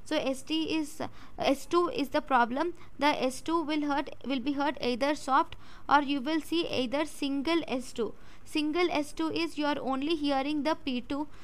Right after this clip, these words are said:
Sometimes A two is not heard at all. Okay,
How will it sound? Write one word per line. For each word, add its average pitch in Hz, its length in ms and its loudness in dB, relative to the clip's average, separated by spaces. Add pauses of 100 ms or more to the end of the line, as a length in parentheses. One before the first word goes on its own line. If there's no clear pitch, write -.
(140)
Sometimes 311 580 2
A 277 200 0
two 330 180 0
is 294 260 -2
not 269 340 0
heard 262 360 -2
at 247 240 -2
all. 208 240 -2 (420)
Okay, 320 320 0